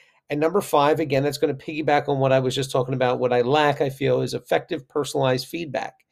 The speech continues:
Um, when you would do a prior assessment, you would do a big math test, you would do a big reading test, you would do something big, and a teacher would collect it, and then hopefully in a week or two, I would be able to <laughs> grade it and get it back to you. But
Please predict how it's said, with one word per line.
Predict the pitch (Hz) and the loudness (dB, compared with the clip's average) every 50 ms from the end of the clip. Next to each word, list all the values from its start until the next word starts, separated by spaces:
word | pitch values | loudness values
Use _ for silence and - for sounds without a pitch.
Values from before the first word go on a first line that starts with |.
| _ _ _ - - - _ _ _ _ | _ _ _ -20 -20 -20 _ _ _ _
Um, | 131 135 131 127 127 131 135 - - _ _ _ _ _ _ _ | -6 -2 -2 -2 -2 -4 -6 -10 -14 _ _ _ _ _ _ _
when | - 175 165 160 156 | -4 -2 0 0 2
you | 147 143 | 2 2
would | 147 147 139 135 - _ | 0 0 -2 -4 -10 _
do | - 170 151 | -2 0 0
a | 143 | 0
prior | 131 - - 185 196 208 214 190 151 | 0 0 0 2 2 4 4 4 4
assessment, | 143 - - - 120 113 - - 143 143 123 | 4 4 4 2 2 0 0 -2 -4 -2 -2
you | 131 | -2
would | 131 127 | -2 0
do | 127 135 127 | 2 2 2
a | 113 98 | 2 0
big | - - 135 139 139 139 139 139 135 135 131 120 - - - _ _ _ _ _ _ _ _ - | 0 0 4 4 6 6 6 4 4 2 0 -4 -8 -14 -20 _ _ _ _ _ _ _ _ -2
math | 117 123 123 107 - - | 0 0 0 0 -2 -4
test, | - 113 95 - - - | -4 -4 -4 -6 -10 -10
you | 117 | -10
would | 110 104 | -10 -8
do | 107 113 110 107 | -6 -4 -4 -4
a | 104 | -4
big | 104 117 131 131 127 131 117 113 107 | -4 -2 0 0 0 0 -2 -4 -4
reading | 120 139 139 127 120 113 107 | -2 0 0 0 0 -2 -2
test, | - 110 98 90 - - | -2 -2 -2 -2 -4 -8
you | - | -10
would | 110 110 | -10 -10
do | 117 113 | -8 -2
something | - 143 131 127 127 127 | 0 0 0 0 0 0
big, | 120 127 127 127 123 - _ _ - - - - - - - - | 2 2 2 2 2 -2 _ _ -20 -20 -20 -20 -20 -20 -10 0
and | - 156 151 151 147 | 4 6 8 8 8
a | 143 | 6
teacher | 139 - 135 131 139 135 | 4 2 0 2 2 2
would | 117 117 113 - | 2 0 -2 0
collect | - 123 123 123 120 123 - | 2 4 6 6 6 4 2
it, | 131 117 107 | 0 0 0
and | 110 110 | 0 -2
then | 110 110 | -2 0
hopefully | 127 120 110 - - 120 123 113 | 0 -2 -2 -2 -2 -2 -2 0
in | 107 | -2
a | 110 | -2
week | 110 117 110 110 - | -2 -2 -2 -2 -4
or | 113 | -8
two, | 104 - - 120 117 117 113 | -4 -2 0 0 0 0 0
I | 117 117 120 120 | 0 0 0 -2
would | 110 107 | -2 -2
be | 117 113 | -2 0
able | 113 127 127 | 2 2 2
to | 143 156 | 2 2
<laughs> | |
grade | 131 139 151 143 135 131 123 | 4 6 8 8 8 8 6
it | 123 110 | 6 4
and | 113 | 4
get | 110 113 110 | 4 2 2
it | 107 101 | 2 2
back | 117 113 110 107 - - | 0 0 0 -2 -4 -6
to | - | -6
you. | 110 107 101 - _ _ - - - - - - - _ - | -6 -6 -6 -8 _ _ -20 -20 -18 -18 -18 -20 -20 _ 6
But | 143 139 139 131 123 - - | 8 8 8 8 6 4 -2